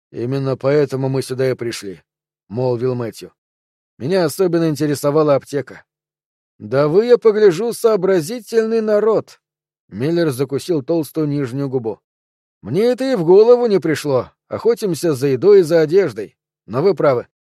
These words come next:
Надо подумать о лекарствах, о бинтах. Побыстрее бы откопать всё это, пока не зарядил дождь". Он посмотрел на Мэтью в упор. "Где вы провели ночь?"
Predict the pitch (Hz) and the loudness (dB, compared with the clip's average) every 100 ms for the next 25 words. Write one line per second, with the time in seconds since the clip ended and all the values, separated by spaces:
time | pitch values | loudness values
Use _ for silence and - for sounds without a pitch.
0 | _ 233 240 190 196 202 185 156 147 131 | _ -2 0 2 4 4 2 2 0 2
1 | 156 165 - 123 - - 110 131 110 156 | 4 4 2 -6 -6 -8 -2 -2 2 2
2 | - _ _ _ _ _ _ 123 135 165 | 2 _ _ _ _ _ _ -8 -6 -6
3 | - 262 214 160 143 175 196 214 - 175 | -8 0 2 2 2 0 2 0 0 0
4 | 185 143 131 147 165 143 151 139 165 143 | 0 0 -4 0 0 2 0 0 0 0
5 | 156 139 131 - - _ _ _ _ _ | -2 0 -2 -2 -12 _ _ _ _ _
6 | 101 120 123 135 151 160 135 135 139 127 | -10 -8 -6 -4 -2 -2 -2 -2 -4 -4
7 | 131 131 110 95 _ _ _ _ _ _ | -6 -6 -6 -10 _ _ _ _ _ _
8 | 98 113 214 247 254 233 240 233 226 208 | -16 -2 0 0 0 0 0 2 2 2
9 | 139 - | -2 -4